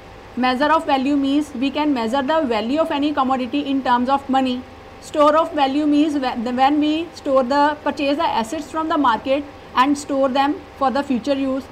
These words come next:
And measures of deferred payments means when we make the payments for any purchase of commodity in future. So these are the static functions of money. These functions are also known as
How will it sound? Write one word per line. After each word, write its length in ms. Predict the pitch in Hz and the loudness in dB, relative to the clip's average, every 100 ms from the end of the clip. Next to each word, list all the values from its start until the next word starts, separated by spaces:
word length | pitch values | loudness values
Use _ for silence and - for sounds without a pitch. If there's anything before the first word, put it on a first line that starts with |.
| - - - | -18 -4 2
And 200 | 294 277 | 2 2
measures 300 | 262 294 311 | 2 0 0
of 180 | 339 | 0
deferred 320 | 269 254 294 285 | 0 0 -2 -2
payments 360 | 285 294 294 | -2 -2 -2
means 320 | 285 285 302 | 0 2 2
when 340 | 269 254 294 349 | 0 0 0 0
we 140 | 294 | 0
make 320 | 294 254 277 | 0 0 0
the 120 | 262 330 | -2 -2
payments 420 | 262 254 285 285 | -2 -2 -2 0
for 180 | 262 254 | 0 0
any 240 | 254 302 | 0 -2
purchase 440 | - 269 240 240 | -2 -6 -2 -2
of 140 | 262 269 | -2 0
commodity 520 | 233 226 226 240 311 | 0 0 -2 -4 -6
in 260 | - 311 359 | -4 -6 -2
future. 400 | 262 214 - - - - - - - - - | -4 -2 -4 -8 -16 -20 -20 -20 -20 -20 -6
So 240 | 311 311 | 0 0
these 300 | 262 285 330 | 2 0 2
are 120 | 349 | 0
the 140 | 339 359 | 0 -2
static 360 | 339 254 311 - | -2 -4 -4 -4
functions 380 | 262 233 233 | -4 -4 -2
of 180 | 220 202 | -2 -2
money. 240 | 185 151 - - - - | -6 -8 -10 -18 -20 -10
These 380 | 202 262 339 381 | 0 2 2 0
functions 400 | 339 311 339 339 | -2 -2 0 0
are 140 | 349 | 2
also 280 | 320 269 330 | 2 0 0
known 240 | 294 247 226 | 0 0 0
as 240 | 285 | -2